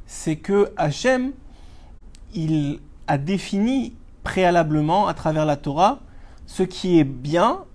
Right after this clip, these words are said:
et ce qui est mal. Maintenant, il peut, il peut arriver que ça aille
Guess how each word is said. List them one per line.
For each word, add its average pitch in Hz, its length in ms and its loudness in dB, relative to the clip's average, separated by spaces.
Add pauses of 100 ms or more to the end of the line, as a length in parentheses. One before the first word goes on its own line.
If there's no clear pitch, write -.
(140)
et 156 100 0
ce - 140 -4
qui 151 200 -2
est 143 60 4
mal. 135 280 -4 (600)
Maintenant, 196 440 2
il 175 180 -6
peut, 202 220 6
il 180 100 -2
peut 190 140 4
arriver 180 420 2
que 190 240 2 (600)
ça 160 420 8
aille 180 300 0